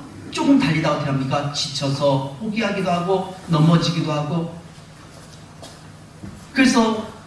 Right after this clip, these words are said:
걸어가다, 뛰어가다, 누웠다가, 앉았다가, 포기했다가 세워라, 내워라고 그렇게 살아가는 사람들이 있다는 겁니다.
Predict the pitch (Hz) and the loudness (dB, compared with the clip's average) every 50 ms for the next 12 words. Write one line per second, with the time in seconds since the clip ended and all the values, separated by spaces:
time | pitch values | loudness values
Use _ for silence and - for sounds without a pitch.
0 | - - - - - - - - 165 165 160 160 160 160 151 139 143 - - 143 | -20 -20 -20 -20 -12 -6 0 4 4 6 6 6 4 4 0 0 0 -2 -2 -2
1 | 139 139 135 - - - 226 214 180 156 151 156 143 139 147 143 139 139 139 - | -2 -4 -6 -6 -8 -4 -2 0 0 0 0 -2 -2 -2 -2 -2 0 -2 -2 -4
2 | - - - 143 139 147 147 147 - - - 151 143 143 143 139 143 - - - | -6 -8 -6 -2 0 2 2 2 2 0 -2 -2 -2 0 -2 -2 -2 -4 -4 -6
3 | - 135 139 139 139 143 139 - - 135 - 131 127 127 - - - - 226 220 | -4 0 2 2 2 2 0 -2 -4 -4 -4 -4 -6 -6 -8 -12 -12 -10 -8 -6
4 | 226 190 - - 185 175 175 240 302 - - - - - - - - - - - | -6 -6 -6 -6 -6 -4 -2 -2 -4 -4 -6 -10 -14 -16 -20 -20 -20 -18 -18 -18
5 | - - - - - - - - - - - - - - 302 294 247 226 220 185 | -18 -20 -20 -20 -20 -20 -20 -20 -20 -18 -10 -6 -4 -2 -2 0 0 0 0 0
6 | 165 156 160 160 160 160 143 143 139 139 143 151 143 139 - - - - - - | 0 2 2 2 2 0 0 -2 -2 -2 -2 -4 -4 -6 -6 -8 -10 -10 -6 -2
7 | - 165 170 165 208 208 - - - 214 190 190 185 185 170 160 - - - - | 0 0 0 0 -2 -4 -6 -6 -6 -6 -4 -2 -2 0 -2 -2 -4 -8 -10 -12
8 | - - - 240 214 185 151 139 143 214 269 277 - - - - - 156 139 139 | -10 -8 -6 -4 -2 -2 -2 0 0 0 0 0 0 -4 -8 -10 -6 -4 -2 -2
9 | - 127 123 117 107 110 - - - - | -2 -4 -4 -6 -8 -8 -10 -14 -16 -18